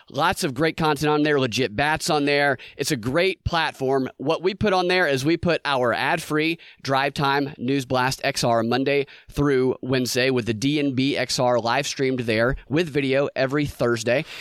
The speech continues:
And we give you all new Propaganda Report deep dives where we uncover the globalist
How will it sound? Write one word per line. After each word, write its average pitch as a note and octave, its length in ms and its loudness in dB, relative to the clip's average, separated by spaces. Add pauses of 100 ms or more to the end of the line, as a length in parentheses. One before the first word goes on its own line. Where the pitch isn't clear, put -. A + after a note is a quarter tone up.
(140)
And C3 260 0
we C3 140 0
give B2+ 180 -2
you A#2+ 160 2
all C3 220 2
new D3 260 2
Propaganda C3+ 540 -2
Report A#2+ 420 -4
deep B2+ 220 0
dives C#3 340 0
where B2 180 2
we A#2+ 280 2 (300)
uncover F3+ 580 0
the C#3+ 300 0
globalist E3+ 680 0